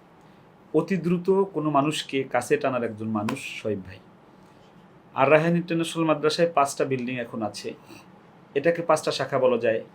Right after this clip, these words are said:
পাঁচটা ব্রাঞ্চ বলা যায়, আবার একটাও বলা যায়। আহ, মাত্র একটা শাখায় দেখেছেন।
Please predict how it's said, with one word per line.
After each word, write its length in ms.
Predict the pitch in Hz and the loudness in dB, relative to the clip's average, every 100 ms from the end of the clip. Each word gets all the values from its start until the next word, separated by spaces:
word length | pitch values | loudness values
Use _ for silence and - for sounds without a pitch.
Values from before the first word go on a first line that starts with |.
| - | -12
পাঁচটা 240 | 117 - 110 | -10 -6 -2
ব্রাঞ্চ 300 | 113 110 110 | 0 0 -2
বলা 220 | 110 104 | -2 0
যায়, 220 | 101 101 - - - - - | -2 -6 -10 -20 -20 -10 -2
আবার 300 | 156 175 175 | 4 4 4
একটাও 340 | 139 160 123 | 0 0 2
বলা 140 | 101 | 0
যায়। 160 | 92 - - - - - - - - - - - - - - - - | -4 -12 -20 -20 -20 -20 -20 -20 -20 -20 -20 -20 -20 -20 -20 -20 -10
আহ, 160 | 113 117 | -6 -2
মাত্র 240 | - - | 0 2
একটা 200 | 156 151 | 0 0
শাখায় 300 | 143 135 147 | -4 0 2
দেখেছেন। 520 | 131 117 127 - 117 | 2 -4 -6 -6 -8